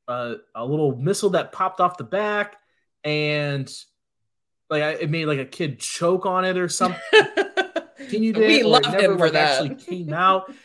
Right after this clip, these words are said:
Speaker 1: And so, like, there's, like, this mys-, like, this mystery around, speaking of, uh, of Boba Fett. Uh, here's, okay, really quick with this bounty hunter line where he says, the,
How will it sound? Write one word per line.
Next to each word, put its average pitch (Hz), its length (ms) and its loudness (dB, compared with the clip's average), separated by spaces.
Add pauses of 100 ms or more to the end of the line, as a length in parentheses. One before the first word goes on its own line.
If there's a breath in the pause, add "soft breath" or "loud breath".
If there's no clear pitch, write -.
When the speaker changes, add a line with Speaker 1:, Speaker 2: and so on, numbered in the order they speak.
(180 loud breath)
Speaker 1:
And 180 180 0
so, 185 180 -2
like, 175 160 -2
there's, 170 200 -2
like, 156 160 -4
this 147 180 -8
mys-, - 380 -8
like, 147 240 -6
this - 380 -8 (140)
mystery 214 540 -2
around, 170 680 -2
speaking 143 380 -6
of, 127 240 -4
uh, 117 300 -6 (420)
of 113 260 -6 (220)
Boba 117 300 -6
Fett. 131 280 -4 (300 soft breath)
Uh, 214 60 -4 (140)
here's, 320 280 6
okay, 220 300 4
really 233 280 2
quick - 220 4
with 190 120 4
this 180 120 2
bounty 170 260 4
hunter 160 240 -2
line 131 300 -2
where 143 160 0
he 170 160 -2
says, 156 380 -2 (520)
the, 220 300 0